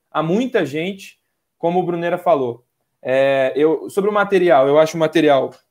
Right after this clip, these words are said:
na questão de estampas, melhor do que o da Adidas, porque não saiu nenhum ainda das minhas, então da, da Adidas eu nem consigo usar mais algumas, porque não tem mais nada, né?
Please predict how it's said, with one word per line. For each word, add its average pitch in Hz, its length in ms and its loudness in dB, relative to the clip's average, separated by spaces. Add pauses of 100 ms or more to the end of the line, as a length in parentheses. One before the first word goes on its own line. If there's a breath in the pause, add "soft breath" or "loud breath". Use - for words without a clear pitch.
(200)
na 147 100 -8
questão 160 360 -4
de 156 100 -10
estampas, 156 580 -4
melhor 165 460 2
do 202 120 -6
que 170 140 -6
o 160 60 0
da 151 140 0
Adidas, 165 340 -4
porque 180 260 -2
não 196 200 -2
saiu 190 320 2
nenhum 196 340 2
ainda 170 340 2
das 147 160 -4
minhas, 190 320 -4
então 175 380 -4 (260 soft breath)
da, 160 220 4
da 165 140 4
Adidas 180 340 0
eu 185 100 2
nem 185 160 -2
consigo 190 320 -4
usar 170 200 -2
mais 165 260 -4
algumas, 170 280 -4
porque 175 140 -8
não 160 120 -8
tem 160 160 -10
mais 156 200 -8
nada, 180 300 -6
né? 151 160 -8